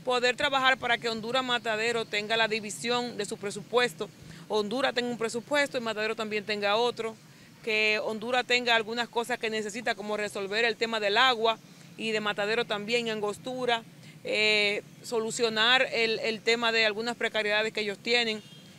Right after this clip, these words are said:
poder gestionar a través del ayuntamiento una funeraria municipal, que podamos tener los servicios básicos, claves, luchar, seguir siendo una guerrera del, del municipio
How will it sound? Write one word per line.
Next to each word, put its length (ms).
poder 600
gestionar 760
a 60
través 200
del 100
ayuntamiento 760
una 280
funeraria 520
municipal, 760
que 480
podamos 400
tener 640
los 160
servicios 540
básicos, 600
claves, 540
luchar, 580
seguir 280
siendo 520
una 280
guerrera 600
del, 460
del 100
municipio 720